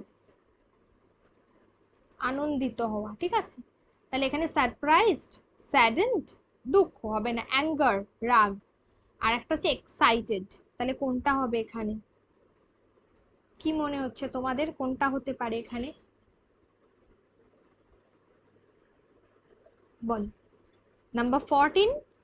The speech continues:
এক্ষেত্রে আনসার হবে এক্সাইটেড, উত্তেজিত হওয়া। এক্ষেত্রে আনসার হচ্ছে উত্তেজিত হওয়া, এক্সাইটেড, সে খুব আনন্দিত, ঠিক আছে, উত্তেজিত।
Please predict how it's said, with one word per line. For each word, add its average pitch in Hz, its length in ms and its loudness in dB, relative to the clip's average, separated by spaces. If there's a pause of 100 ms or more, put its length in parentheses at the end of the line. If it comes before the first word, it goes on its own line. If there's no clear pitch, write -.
(140)
এক্ষেত্রে 302 500 -2
আনসার 247 420 0
হবে 427 200 2
এক্সাইটেড, 214 640 -4 (320)
উত্তেজিত 277 680 0
হওয়া। 208 340 -4 (3250)
এক্ষেত্রে 294 480 -2 (240)
আনসার 233 380 -2
হচ্ছে 277 240 -4 (200)
উত্তেজিত 247 640 -6
হওয়া, 208 340 -6 (380)
এক্সাইটেড, 226 640 -6 (460)
সে - 240 -2
খুব 330 140 2
আনন্দিত, 262 640 0 (240)
ঠিক 339 200 -6
আছে, 480 140 -10
উত্তেজিত। 233 600 -6